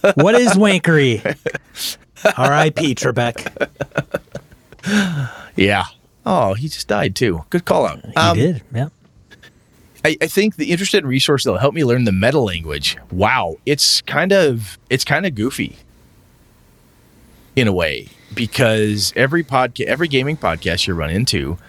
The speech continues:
Speaker 2: is gonna have their own. You can read Robin's Laws for Good Game Mastering, though that was written ages ago. You can read the, uh,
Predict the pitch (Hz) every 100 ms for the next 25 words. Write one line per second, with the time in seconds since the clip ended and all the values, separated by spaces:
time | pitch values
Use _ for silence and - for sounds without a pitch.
0 | - - - _ - 101 - 107 107 104
1 | 101 98 101 87 135 - - _ _ _
2 | _ _ - - _ _ - 147 151 151
3 | 123 127 113 113 117 117 104 104 113 98
4 | 87 76 82 78 82 - 113 82 82 87
5 | 107 85 87 76 76 73 69 67 76 131
6 | 101 92 87 82 90 82 82 - - -
7 | - - 90 87 85 80